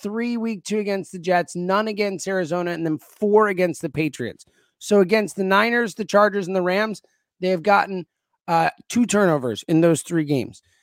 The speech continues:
Uh, while the Eagles have gotten better at that outside of the Jets game. Like,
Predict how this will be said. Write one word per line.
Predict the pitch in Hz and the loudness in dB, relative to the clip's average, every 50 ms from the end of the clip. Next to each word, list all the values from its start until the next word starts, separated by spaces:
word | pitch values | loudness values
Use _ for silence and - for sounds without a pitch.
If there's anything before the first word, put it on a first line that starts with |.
| _ _ _ _ - | _ _ _ _ -4
Uh, | 165 165 165 180 | -2 -2 -2 -2
while | 180 202 202 208 | 0 0 0 0
the | 202 240 | 0 -2
Eagles | 247 233 247 226 | 0 2 2 2
have | 196 196 | 2 2
gotten | 196 240 233 226 220 190 170 | 4 4 4 6 4 4 4
better | 208 233 240 240 214 190 170 165 | 6 8 8 8 8 8 6 4
at | 156 160 175 165 - | 2 -2 -2 0 2
that | 185 170 175 | 2 2 2
outside | 170 160 170 165 - 185 180 | 2 -2 -6 -8 -8 -8 -8
of | 170 | -8
the | 165 165 | -8 -6
Jets | 147 196 202 190 190 - | -4 -4 -4 -4 -6 -10
game. | - 175 165 160 | -16 -14 -14 -12
Like, | 170 170 165 - | -10 -10 -12 -12